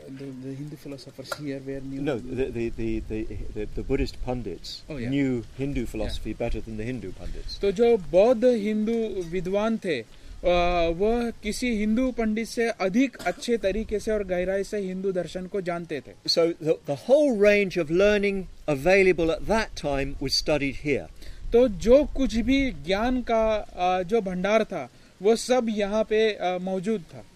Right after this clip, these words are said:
Speaker 2: Uh, it was, of course, a, a, a monastery. Hmm?
Speaker 1: निश्चित रूप से यह एक, अ, अ,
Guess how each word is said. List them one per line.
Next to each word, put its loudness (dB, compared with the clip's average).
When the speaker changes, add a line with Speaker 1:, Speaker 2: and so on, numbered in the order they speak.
Speaker 2:
Uh, 4
it 2
was, 2
of -2
course, 4
a, 0
a, 0
a 0
monastery. -2
Hmm? -10
Speaker 1:
निश्चित -4
रूप -2
से 2
यह 4
एक, -2
अ, 2
अ, -6